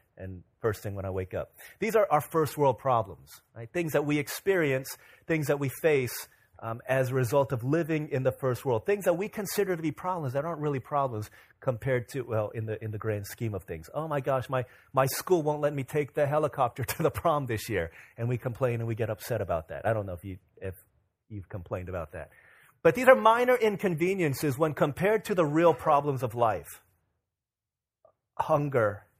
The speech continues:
and disease and starvation. Where we complain, "Oh my gosh, no one filled up the Brita pitcher.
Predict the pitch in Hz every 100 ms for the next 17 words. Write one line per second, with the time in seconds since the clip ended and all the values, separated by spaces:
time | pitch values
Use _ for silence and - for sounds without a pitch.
0 | _ _ _ _ _ _ - 135 131 120
1 | 143 135 117 101 - - _ _ _ -
2 | 120 - - 120 113 117 113 95 71 -
3 | _ _ _ _ _ _ _ _ _ _
4 | - - _ 123 127 147 151 139 151 143
5 | 139 139 123 123 117 131 131 135 - 139
6 | 131 - 110 127 123 - 127 139 127